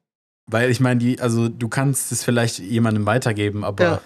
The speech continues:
Speaker 1: im Prinzip bist du beim Marketing und bist daf-, bist nicht dafür verantwortlich, wie bequem die Sitze sind.
Speaker 2: Das ist genauso, wenn du so in Bad Cannstatt einsteigen würdest und dann steigt da irgendjemand, der grad so bei Daimler so eine Ausbildung macht und dann so,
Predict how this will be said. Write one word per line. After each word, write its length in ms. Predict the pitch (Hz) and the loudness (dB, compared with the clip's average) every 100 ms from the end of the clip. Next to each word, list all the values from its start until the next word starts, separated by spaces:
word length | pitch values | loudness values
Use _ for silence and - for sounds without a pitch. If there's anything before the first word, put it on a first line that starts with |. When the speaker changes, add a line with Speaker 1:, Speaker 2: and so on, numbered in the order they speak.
| - | -4
Speaker 1:
im 120 | 117 | -2
Prinzip 420 | 107 120 113 131 | 2 0 2 0
bist 180 | 123 - | 0 0
du 60 | |
beim 160 | 123 120 | 0 2
Marketing 540 | 117 127 123 - 104 | 2 0 -2 -2 -4
und 100 | 107 | -4
bist 220 | 104 117 120 | -4 -2 -2
daf-, 240 | 110 - | -2 -4
bist 320 | 117 113 113 | -4 0 0
nicht 160 | 139 - | 0 0
dafür 180 | 123 123 | -2 0
verantwortlich, 680 | - 104 139 110 110 107 107 | 0 0 0 -2 -4 -6 -6
wie 80 | |
bequem 320 | 107 107 120 117 | -4 -2 0 2
die 40 | |
Sitze 280 | 113 120 110 | 0 -2 -6
sind. 120 | 101 | -6
Speaker 2:
Das 40 | 104 | -8
ist 60 | - | -2
genauso, 260 | 190 208 | 0 0
wenn 80 | 202 | 0
du 60 | 190 | 2
so 80 | 175 | 4
in 60 | |
Bad 180 | 170 165 | 4 2
Cannstatt 260 | 190 208 190 | -2 -4 -2
einsteigen 420 | 185 202 208 202 | -2 -2 -2 0
würdest 280 | 214 214 214 | 0 0 -2
und 140 | - | -2
dann 160 | 165 165 | 0 2
steigt 240 | - 175 | 2 0
da 20 | 175 | 2
irgendjemand, 340 | 180 180 165 | 2 4 4
der 120 | 156 | 2
grad 180 | 156 151 | 2 -2
so 100 | 151 | 0
bei 140 | 156 | 0
Daimler 380 | 143 147 170 160 | 0 0 2 0
so 60 | 151 | 0
eine 100 | 135 | 2
Ausbildung 420 | 156 170 151 147 | 2 2 -2 0
macht 240 | 143 143 | -2 -4
und 80 | 151 | -4
dann 160 | 151 147 | -2 0
so, 200 | 143 | 0